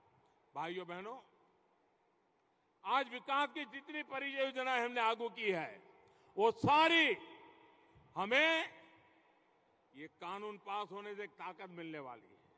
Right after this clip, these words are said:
मेरे परिवारजनों, ग्वालियर चंबल आज अवसरों की भूमि बन रहा है,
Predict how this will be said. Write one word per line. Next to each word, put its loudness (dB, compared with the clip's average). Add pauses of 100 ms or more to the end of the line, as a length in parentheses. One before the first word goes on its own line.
(440)
मेरे -6
परिवारजनों, -4 (1080)
ग्वालियर 2
चंबल 2 (1080)
आज 6
अवसरों 6
की -2
भूमि 0
बन -2
रहा -8
है, -18